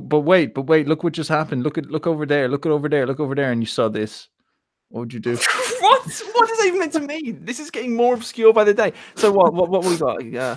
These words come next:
Speaker 2: I'll let people see it.
Speaker 1: No, but you can't think, man. Like, I need, I need you to stun yourself out of this thinking mindset. You need to act, man. You need to
Speaker 2: Why?
Speaker 1: act.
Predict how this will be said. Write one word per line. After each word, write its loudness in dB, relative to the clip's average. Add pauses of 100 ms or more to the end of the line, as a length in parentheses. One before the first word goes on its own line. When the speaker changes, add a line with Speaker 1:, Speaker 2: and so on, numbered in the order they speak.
(120)
Speaker 2:
I'll -2
let -4
people -10
see -8
it. 2
Speaker 1:
No, 8
but 2
you 4
can't 4
think, 2
man. 0
Like, -2
I 4
need, 2
I 0
need 0
you -4
to -8
stun -2
yourself 0
out 0
of -6
this -6 (100)
thinking -4
mindset. -2
You -6
need -2
to -8
act, -4
man. -10 (220)
You -6
need 0
to 0
Speaker 2:
Why? 2
Speaker 1:
act. -4